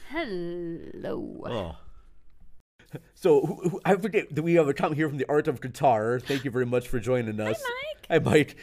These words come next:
Speaker 2: He says, "Whiskey before live stream."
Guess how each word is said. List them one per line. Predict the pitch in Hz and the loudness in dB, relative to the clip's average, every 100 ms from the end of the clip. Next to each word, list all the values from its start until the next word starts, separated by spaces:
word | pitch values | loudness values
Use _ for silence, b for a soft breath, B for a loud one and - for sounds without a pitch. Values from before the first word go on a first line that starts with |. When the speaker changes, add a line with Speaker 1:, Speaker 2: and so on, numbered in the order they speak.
| B - | B -4
Speaker 2:
He | 151 | 6
says, | 175 143 B B - | 8 6 B B -8
"Whiskey | 135 160 208 220 208 | 6 8 8 4 -2
before | 170 185 143 | 2 4 6
live | 135 170 | 6 6
stream." | - 156 113 95 | 4 -2 -2 -4